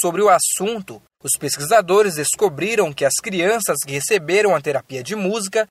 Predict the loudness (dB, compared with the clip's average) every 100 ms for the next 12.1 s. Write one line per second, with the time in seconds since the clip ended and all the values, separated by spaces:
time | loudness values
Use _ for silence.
0 | _ -2 0 6 6 6 0 -6 -6 -8
1 | -2 -2 0 2 2 2 -2 -2 0 2
2 | 2 2 -2 -4 -4 -2 -2 -4 -2 -4
3 | -2 -2 0 4 6 4 2 -2 -2 -2
4 | -4 -4 -6 -6 -8 -4 -2 0 -2 0
5 | 2 2 0 -2 -2 2 0 0 -8 -14
6 | -8 -2 4 4 4 2 0 2 2 2
7 | 0 0 0 -6 -6 -4 -2 0 2 2
8 | 2 2 4 2 2 -2 0 4 6 6
9 | 4 _ -2 2 2 0 -2 -4 0 2
10 | 4 2 2 -4 -10 -12 _ -12 -8 -4
11 | 0 -2 -2 -6 -4 -2 -2 -2 -4 -4